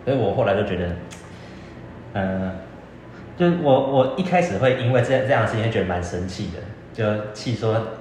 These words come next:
你到底为什么都讲不听。总之我会觉得很烦。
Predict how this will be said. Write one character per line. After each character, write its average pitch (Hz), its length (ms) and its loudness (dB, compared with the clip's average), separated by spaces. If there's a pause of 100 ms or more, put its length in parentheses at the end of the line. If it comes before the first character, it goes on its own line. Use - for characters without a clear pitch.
(120)
你 110 180 -4
到 117 140 6
底 104 80 2
为 107 80 0
什 95 80 0
么 95 80 -2
都 95 60 -2
讲 90 220 -2
不 95 60 -4
听。 95 260 -4 (340)
总 123 200 0
之 160 120 -2
我 113 100 2
会 139 100 0
觉 120 100 0
得 104 400 0
很 95 140 -4
烦。 - 180 -8